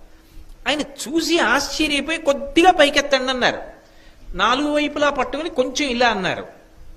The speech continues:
ఒక్క అరంగుళం పైకి లేచింది, అంతే.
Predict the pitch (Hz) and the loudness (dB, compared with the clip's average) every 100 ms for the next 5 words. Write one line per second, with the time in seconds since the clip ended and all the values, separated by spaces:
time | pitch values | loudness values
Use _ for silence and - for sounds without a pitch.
0 | - 226 247 233 - 277 277 196 208 285 | -2 4 4 4 -4 0 2 2 4 4
1 | 311 302 320 330 269 254 262 247 - 170 | 4 6 6 6 4 4 2 0 -2 -8
2 | 120 - - - 202 214 254 131 - | -10 -14 -8 -2 -2 2 2 2 -2